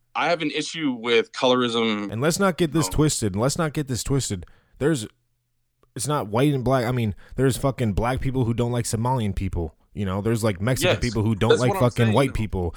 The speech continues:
Speaker 2: There's Mexican people who don't like black people. Racism in general, not, like, not black and white. Racism in general. We're, we're all humans. You guys see on every single fucking city,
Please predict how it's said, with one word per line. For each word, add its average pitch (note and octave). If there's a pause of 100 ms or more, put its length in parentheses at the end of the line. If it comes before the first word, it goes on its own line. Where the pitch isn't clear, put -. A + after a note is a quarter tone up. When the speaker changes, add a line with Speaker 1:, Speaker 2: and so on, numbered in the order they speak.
(120)
Speaker 2:
There's A2
Mexican A2
people A#2
who A#2
don't A#2+
like A2+
black B2
people. F2
Racism C#3
in A#2+
general, G2
not, G#2+
like, G#2+ (120)
not B2
black B2
and G#2+
white. G2 (300)
Racism B2+
in G#2
general. F#2+ (300)
We're, A2+
we're G#2
all B2+
humans. G#2 (460)
You A2
guys A#2+
see C3
on A2+
every B2
single B2
fucking A#2+
city, G#2+